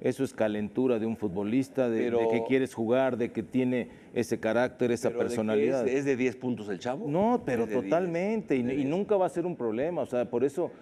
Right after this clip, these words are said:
Speaker 1: yo eso les dije, ni le des importancia, eso lo puede hacer cualquiera y no pasa nada, y va a estar siempre con el grupo.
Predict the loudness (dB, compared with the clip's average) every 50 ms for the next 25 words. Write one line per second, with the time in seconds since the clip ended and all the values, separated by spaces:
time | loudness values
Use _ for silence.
0 | -20 -20 -14 -2 2 4 4 4 2 0 -2 -2 -2 -2 -2 -2 -2 -2 -4 -4
1 | -4 -4 -2 -2 0 0 0 0 0 0 0 -2 -4 -6 -4 -6 -6 -4 -4 -4
2 | -4 -4 -2 -2 -2 -2 -2 -2 -4 -6 -6 -8 -4 -2 -2 0 0 -2 -6 -4
3 | -4 -4 -4 -2 -2 0 0 0 -2 -4 -4 -4 -4 -4 -4 -4 -4 -2 0 2
4 | 2 2 2 2 0 -2 0 0 0 0 0 -4 -4 -4 -2 -2 -2 -2 -4 -4
5 | -4 -6 -6 -6 -6 -2 0 0 -2 0 -2 -4 -6 -6